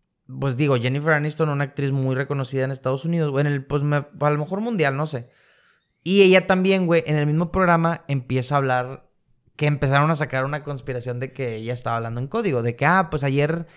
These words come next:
ayer tuvimos una fiesta en mi casa, pedimos pizza y no sé qué.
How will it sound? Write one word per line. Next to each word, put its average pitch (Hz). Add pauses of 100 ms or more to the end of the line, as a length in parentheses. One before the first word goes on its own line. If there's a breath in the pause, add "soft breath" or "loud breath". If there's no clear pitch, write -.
(600 soft breath)
ayer 165
tuvimos 214
una 196
fiesta 196
en 196
mi 180
casa, 233
pedimos 180
pizza 262 (200)
y 139
no 143
sé 156
qué. 117